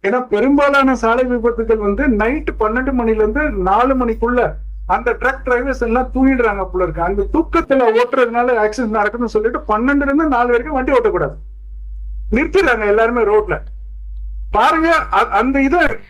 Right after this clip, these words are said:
இங்க நடைமுறைப்படுத்தினா அ-, அப்படியே தொடர்கிற நேரம், அந்த நேரம் தூக்கம் வர நேரத்துல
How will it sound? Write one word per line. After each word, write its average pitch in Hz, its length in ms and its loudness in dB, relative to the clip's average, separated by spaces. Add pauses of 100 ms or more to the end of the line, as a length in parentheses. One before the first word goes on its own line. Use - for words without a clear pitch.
(440)
இங்க 294 280 2
நடைமுறைப்படுத்தினா 277 720 0
அ-, 220 440 -2
அப்படியே 196 320 -2
தொடர்கிற 262 500 -2
நேரம், 247 400 -2
அந்த 233 280 0
நேரம் 269 280 0
தூக்கம் 320 300 2
வர 254 240 2
நேரத்துல 285 500 -2